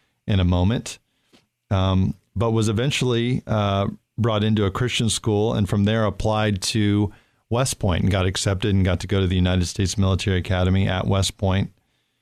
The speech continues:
And that was an extreme blessing, and it was really an amazing opportunity that God had given me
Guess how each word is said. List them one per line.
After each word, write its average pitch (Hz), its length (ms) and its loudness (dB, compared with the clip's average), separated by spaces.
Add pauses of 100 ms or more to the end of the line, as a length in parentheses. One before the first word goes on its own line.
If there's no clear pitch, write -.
(320)
And 98 400 2 (300)
that 131 260 0
was 135 140 0
an 120 160 0
extreme 117 400 0
blessing, 98 540 0
and 98 100 2
it 98 80 0
was 95 480 0 (100)
really 107 560 2 (180)
an 101 120 2
amazing 101 720 2 (220)
opportunity 101 880 0
that 98 180 -2
God 98 280 0
had 90 180 0
given 104 260 0
me 90 300 0